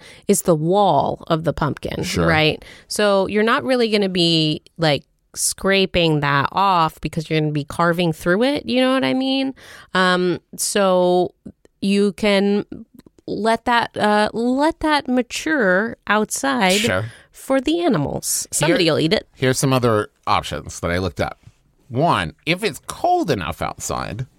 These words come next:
Speaker 2: carve your pumpkin the morning of Halloween, morning of trick or treat, right? And then after trick or treat, cut it up and roast it.
Speaker 1: Great.
Speaker 2: Right? Other option, uh, bury it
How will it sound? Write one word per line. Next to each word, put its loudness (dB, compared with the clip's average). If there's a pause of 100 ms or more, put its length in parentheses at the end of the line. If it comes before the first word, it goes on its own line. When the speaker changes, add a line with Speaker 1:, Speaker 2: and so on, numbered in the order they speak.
(440)
Speaker 2:
carve 0
your -2
pumpkin -2
the -2
morning 2
of -4
Halloween, -2
morning -2
of -8
trick -4
or -4
treat, -6 (340)
right? -2 (680)
And -2
then 0 (720)
after 0
trick -4
or -6
treat, -2 (540)
cut 0
it 2
up 0
and 2
roast 0
it. -8 (500)
Speaker 1:
Great. -2 (100)
Speaker 2:
Right? 0 (320)
Other 2
option, -2 (720)
uh, 2
bury 0
it -8